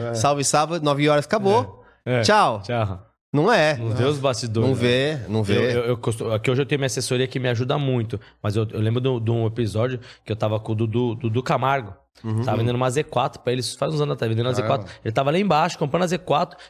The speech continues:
Speaker 3: e eu tava lá em cima resolvendo, deu um problema no módulo de uma Cherokee, eu tava resolvendo com o cara lá do negócio meio difícil de resolver, e o Dudu Camargo lá embaixo pra gravar um conteúdo comigo,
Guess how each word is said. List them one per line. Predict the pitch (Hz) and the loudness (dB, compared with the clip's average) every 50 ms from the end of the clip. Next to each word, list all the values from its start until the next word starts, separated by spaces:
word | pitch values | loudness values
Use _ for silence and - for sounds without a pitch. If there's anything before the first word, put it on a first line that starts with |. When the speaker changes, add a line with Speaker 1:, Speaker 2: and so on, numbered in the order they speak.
| - - | -2 -2
Speaker 3:
e | |
eu | 143 - | -2 0
tava | - 156 143 156 | 0 0 0 2
lá | 151 165 | 0 0
em | 180 - | -4 -4
cima | - - 175 175 175 165 | -4 -2 -2 0 0 0
resolvendo, | 160 147 151 147 147 139 | 2 0 0 0 0 0
deu | 131 139 127 | 0 -2 0
um | |
problema | 139 143 139 139 135 | 0 0 0 0 0
no | 131 | 2
módulo | 127 131 127 131 127 | 2 0 0 0 -4
de | 120 | -2
uma | 123 123 113 | -2 -2 -2
Cherokee, | - - 127 120 117 113 - 143 170 202 - - - - - | 0 -2 -2 -2 -2 -4 -6 -6 -6 -6 -6 -8 -18 -8 -6
eu | 135 120 | -6 -2
tava | - 151 147 | 0 0 0
resolvendo | 143 143 131 139 143 143 - | 0 0 0 0 0 -2 -4
com | - 127 | -4 -8
o | |
cara | 110 - 143 143 139 139 | -4 0 0 2 2 2
lá | 135 | 0
do | 123 131 | 0 -2
negócio | 139 123 131 131 - 135 | -2 0 -2 -2 -2 -2
meio | 135 135 131 | -2 -2 -2
difícil | 120 113 117 127 120 | -4 -6 -8 -6 -4
de | 131 | -2
resolver, | 139 131 120 131 127 120 117 139 165 196 190 - - - - - | -2 0 0 0 -2 0 0 0 0 0 -2 -4 -12 -20 -8 -4
e | 143 | -4
o | 151 143 | -2 -2
Dudu | 156 147 156 | -2 -4 -2
Camargo | - 165 147 147 147 147 147 | 0 0 0 0 0 0 0
lá | 143 | 0
embaixo | 135 139 143 - - | 0 -2 -2 -2 -4
pra | 143 135 | -2 0
gravar | 139 135 131 135 | 0 0 0 -2
um | 135 | -4
conteúdo | - 143 123 123 139 131 127 | -4 -6 -4 -4 -4 -4 -4
comigo, | 117 - 123 139 165 208 220 214 | -6 -4 -4 -2 -2 -2 -2 -4